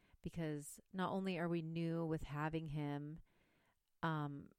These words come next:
he can sometimes have issues with other dogs. And since I wasn't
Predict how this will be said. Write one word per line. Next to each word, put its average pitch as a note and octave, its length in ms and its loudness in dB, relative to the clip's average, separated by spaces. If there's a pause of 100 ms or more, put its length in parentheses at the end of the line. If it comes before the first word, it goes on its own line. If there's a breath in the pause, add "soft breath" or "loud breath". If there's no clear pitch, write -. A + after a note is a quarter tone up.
he D#3+ 220 -6
can F3 160 -2
sometimes D#3+ 480 0
have D3+ 160 2
issues C#3+ 380 -2
with D3 140 -4
other C#3 240 0
dogs. C#3 440 0
And D#3 220 -4 (220)
since E3+ 360 -6
I E3 140 2
wasn't E3 640 2